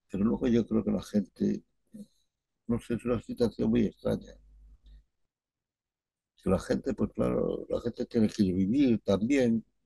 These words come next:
Entonces, la corrupción, sí, es una corrupción que en una sociedad normal no existe. Existe siempre, siempre habrá corrupción, cuidado. En cualquier sociedad, por muy buena que sea,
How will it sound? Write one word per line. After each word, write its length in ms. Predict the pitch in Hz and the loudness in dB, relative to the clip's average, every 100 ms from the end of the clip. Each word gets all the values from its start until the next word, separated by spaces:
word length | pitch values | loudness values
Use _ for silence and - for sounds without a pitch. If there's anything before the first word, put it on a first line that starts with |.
| _ _ _ _ _ _ _ _ _ _ _ _ | _ _ _ _ _ _ _ _ _ _ _ _
Entonces, 640 | _ _ 123 117 117 113 - | _ _ -6 -6 -8 -14 -6
la 140 | 113 104 | 0 0
corrupción, 800 | - 95 95 - 123 127 127 117 | 0 -2 -2 -2 0 2 2 -2
sí, 220 | - 135 | 2 4
es 180 | 113 - | 4 4
una 140 | 143 131 | -2 -2
corrupción 560 | 120 110 110 135 123 | 0 0 0 0 0
que 80 | - 95 - | 0 -2 -2
en 120 | - 104 | 0 2
una 300 | 143 127 107 | 4 4 2
sociedad 400 | - 87 107 101 | -2 0 4 4
normal 460 | 95 90 117 123 | 4 2 2 4
no 80 | 101 | 2
existe. 560 | 98 - 82 - - - - - - - - - _ - - | 0 -4 -12 -14 -20 -20 -20 -20 -20 -20 -20 -20 _ -14 -12
Existe 460 | 80 110 - 113 | -2 0 0 -4
siempre, 300 | - 120 98 - - - | 2 2 0 -6 -20 -4
siempre 340 | - 135 131 | 0 4 6
habrá 200 | 110 107 | 6 6
corrupción, 540 | - 113 78 - 78 71 | 4 0 0 -4 -10 -8
cuidado. 440 | - 95 85 62 _ _ _ _ _ _ _ _ _ _ - | -4 -2 -2 -4 _ _ _ _ _ _ _ _ _ _ -12
En 80 | |
cualquier 340 | - 98 - 135 | -2 0 2 -2
sociedad, 560 | - 95 - 92 113 101 | 0 -4 0 2 2 0
por 160 | - 90 | -6 0
muy 140 | 107 | 2
buena 300 | 101 101 85 | 2 0 -4
que 120 | - _ | -6 _
sea, 340 | 98 95 95 | 0 0 0